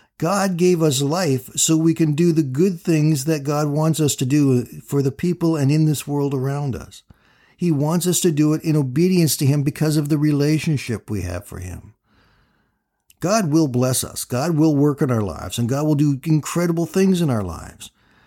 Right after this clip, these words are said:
But our greatest reward is not what happens on this earth. Our greatest reward is the relationship we have with him now,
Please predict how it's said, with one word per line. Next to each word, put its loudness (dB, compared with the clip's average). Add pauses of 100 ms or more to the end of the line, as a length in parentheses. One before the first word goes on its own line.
(260)
But -4
our 0
greatest 2
reward 2
is 2
not 2
what -2
happens 0
on 2
this -4
earth. -8
Our -4
greatest 2
reward 0
is 0
the 2
relationship 2
we 0
have 0
with 2
him 0
now, -2